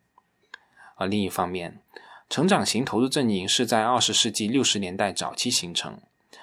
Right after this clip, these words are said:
那正是我在第一国家城市银行的股票研究部门开始我的职业生涯。投资者对公司快速增长的兴趣导致了所谓的“漂亮五零”的诞生，这成为许多银行的投资重点。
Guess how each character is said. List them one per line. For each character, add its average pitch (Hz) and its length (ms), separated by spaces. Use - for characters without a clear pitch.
那 104 120
正 101 180
是 - 220
我 80 200
在 98 220
第 104 240
一 95 80
国 98 180
家 110 240
城 95 200
市 107 160
银 87 160
行 92 200
的 90 120
股 82 180
票 - 180
研 92 140
究 87 100
部 113 160
门 90 160
开 107 220
始 - 160
我 80 120
的 85 120
职 85 220
业 92 120
生 90 240
涯。 90 140
投 - 140
资 180 120
者 190 180
对 147 180
公 151 300
司 156 140
快 - 180
速 123 140
增 151 200
长 113 140
的 85 80
兴 117 200
趣 98 200
导 78 220
致 98 120
了 104 100
所 87 220
谓 92 120
的 90 100
“漂 - 220
亮 98 220
五 78 100
零” 78 120
的 87 120
诞 98 200
生， 101 320
这 135 100
成 107 160
为 107 80
许 104 180
多 107 160
银 101 200
行 92 180
的 95 80
投 - 160
资 104 100
重 107 240
点。 - 220